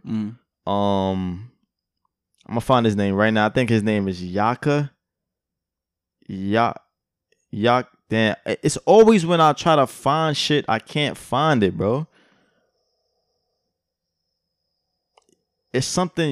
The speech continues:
Speaker 2: Ya, like, like, like Yaka. It's, look, it's something, but whatever. <laughs> He, um,
Speaker 1: <laughs>
Speaker 2: him and his, he has a black wife, black children. He's a black man. I think he's vegan,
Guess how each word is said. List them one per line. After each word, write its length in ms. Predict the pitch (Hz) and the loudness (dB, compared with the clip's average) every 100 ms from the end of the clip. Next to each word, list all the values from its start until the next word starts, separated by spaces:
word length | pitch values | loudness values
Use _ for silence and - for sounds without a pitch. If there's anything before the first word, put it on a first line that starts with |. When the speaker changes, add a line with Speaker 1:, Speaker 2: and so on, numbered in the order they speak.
| 113 | -4
Speaker 2:
Ya, 600 | 92 92 123 123 95 92 - | -4 0 0 0 -2 -6 -8
like, 260 | 98 95 - _ _ _ | -6 -6 -8 _ _ _
like, 220 | 101 80 - _ _ - | -10 -10 -12 _ _ -10
like 220 | 95 - _ - - - | -10 -12 _ -20 -20 -16
Yaka. 720 | 160 98 110 123 123 147 135 135 _ _ _ _ _ | -12 -4 -2 -2 -4 -4 -4 -8 _ _ _ _ _
It's, 240 | 208 - 101 | 0 0 -4
look, 220 | 170 147 | 2 2
it's 80 | 123 | 4
something, 320 | - 139 107 | 0 -2 -2
but 100 | 113 | 0
whatever. 380 | 123 165 131 95 76 - | 2 4 4 2 -2 -10
<laughs> 1120 | - - - - - - - 175 147 - - - - - _ | -12 -12 -14 -18 -10 -2 0 2 2 0 -8 -14 -20 -20 _
He, 280 | - 180 220 | -4 0 2
um, 520 | 160 175 165 139 107 90 - - - | 2 2 2 2 -2 -4 -10 -12 -6
Speaker 1:
<laughs> 640 | 170 170 147 - - _ | -6 -6 -12 -16 -20 _
Speaker 2:
him 260 | - 190 202 | -2 0 0
and 140 | 185 | 0
his, 460 | 175 160 156 135 - _ _ | 2 2 0 -4 -14 _ _
he 140 | _ 147 | _ 0
has 80 | 123 | 0
a 80 | |
black 240 | 104 117 143 | 2 0 0
wife, 460 | 135 131 147 - - _ _ _ _ | -2 -2 -4 -12 -20 _ _ _ _
black 200 | 107 123 | -4 -4
children. 360 | - 120 113 113 | 0 0 2 0
He's 80 | 110 | 0
a 40 | |
black 220 | 104 104 104 | 0 0 2
man. 360 | 101 104 107 - _ _ _ _ - | 0 0 -2 -6 _ _ _ _ -14
I 40 | |
think 160 | 85 104 | -4 -2
he's 140 | 98 | 0
vegan, 680 | 90 87 110 117 117 117 120 | -2 0 2 2 0 -4 -6